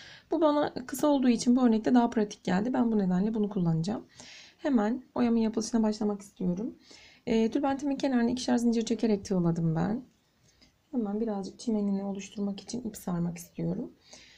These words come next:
E, hemen başlamak istiyorum ama başlamadan önce de tığ numaramı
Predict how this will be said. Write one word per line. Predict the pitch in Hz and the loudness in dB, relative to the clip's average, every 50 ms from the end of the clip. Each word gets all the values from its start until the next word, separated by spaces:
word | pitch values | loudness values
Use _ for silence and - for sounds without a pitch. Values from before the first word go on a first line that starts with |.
| - _ _ _ _ 226 | -20 _ _ _ _ -2
E, | 220 220 214 214 214 214 214 214 - - _ _ _ _ _ _ _ | -2 0 0 0 -2 -2 -4 -6 -8 -10 _ _ _ _ _ _ _
hemen | - 247 269 277 247 226 220 226 240 262 - _ _ _ _ _ _ _ _ _ _ _ _ _ _ _ _ _ _ _ _ _ _ _ - | -6 -4 0 0 0 2 0 -2 -4 -6 -10 _ _ _ _ _ _ _ _ _ _ _ _ _ _ _ _ _ _ _ _ _ _ _ -4
başlamak | 220 220 226 220 - 240 240 233 226 | -2 -2 -2 -2 -2 -2 -2 -2 -4
istiyorum | - - - 214 220 247 302 | -8 -4 -2 -2 0 0 0
ama | 294 240 226 226 | 0 0 0 0
başlamadan | 233 233 - - 233 226 214 220 214 | -2 -2 -4 -2 -2 -2 0 0 0
önce | 214 220 226 240 214 190 | 0 0 0 0 -2 -2
de | 190 196 214 233 - | -2 -4 -4 -4 -6
tığ | - - 240 220 | -4 -2 0 2
numaramı | 208 196 185 180 175 180 202 | 2 2 2 2 0 0 -2